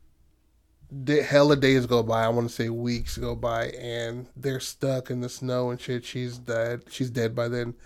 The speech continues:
and he's eating all the food, and he had to resource to eating his own mother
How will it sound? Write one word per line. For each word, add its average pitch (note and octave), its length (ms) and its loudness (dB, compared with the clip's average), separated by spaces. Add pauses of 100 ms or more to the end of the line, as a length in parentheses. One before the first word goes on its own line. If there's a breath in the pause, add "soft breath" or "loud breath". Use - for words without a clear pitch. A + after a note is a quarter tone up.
(480 loud breath)
and A#2 440 -2 (1800 soft breath)
he's D3 260 6
eating C3+ 340 4
all C3 160 8
the A#2+ 80 -2
food, B2+ 300 2
and A#2 120 -2
he A#2 160 0
had A2+ 280 -2
to A2+ 200 -4
resource B2 520 -2
to - 120 -8
eating B2 300 -6
his A#2+ 180 -6
own A#2+ 160 -4
mother A#2+ 460 -2